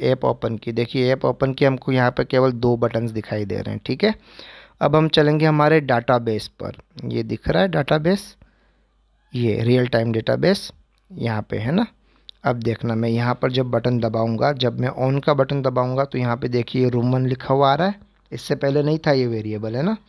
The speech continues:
ये क्योंकि हमने बकेट बनाया था तो ये बकेट बना। अब इस बकेट के अंदर एक वेरिएबल है ये एल वन, और एल वन में देखिए यहाँ पे वन आया, जब मैंने on दबाया तो वन आया,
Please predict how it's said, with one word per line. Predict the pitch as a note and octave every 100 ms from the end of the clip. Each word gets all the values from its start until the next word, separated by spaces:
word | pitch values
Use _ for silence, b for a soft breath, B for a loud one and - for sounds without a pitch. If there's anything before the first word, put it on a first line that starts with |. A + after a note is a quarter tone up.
| b b b b
ये | C3
क्योंकि | B2 C3 C#3
हमने | C#3 C#3+
बकेट | C3+ B2+ D3
बनाया | C#3+ C#3+ D#3 E3
था | F3+ G#3+ - _ _ -
तो |
ये | C#3 C#3+
बकेट | C3+ D3 C#3
बना। | C#3+ A#2+ G#2+ -
अब | B2 C3
इस | C3
बकेट | B2+ B2 E3 E3
के | F3
अंदर | E3 D#3
एक | D3+
वेरिएबल | C#3+ C#3 C#3 C#3 C#3
है | C3+
ये | C3+ A#2
एल | A#2+ B2+
वन, | C3 G3+ G#3+ B B B B
और | C3+
एल | C3 C3
वन | C3+ C#3
में | C#3
देखिए | C3 C3 C#3+
यहाँ | C3 B2+
पे | B2+ C#3+
वन | B2+ C3 A#2
आया, | G2 G2+
जब | A2 B2 A#2+
मैंने | C3 C3+
on | C3 C#3
दबाया | C3 B2+ C#3
तो | F#3 D#3
वन | C3 B2+ G2
आया, | F#2+ -